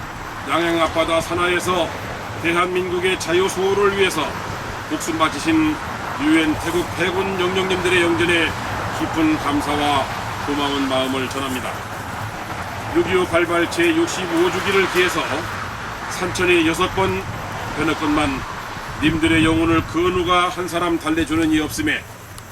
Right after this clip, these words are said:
늦게나마 님들의 잠드신 이곳 설악산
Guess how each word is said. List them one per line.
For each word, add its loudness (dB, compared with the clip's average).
늦게나마 2
님들의 2
잠드신 0
이곳 2
설악산 0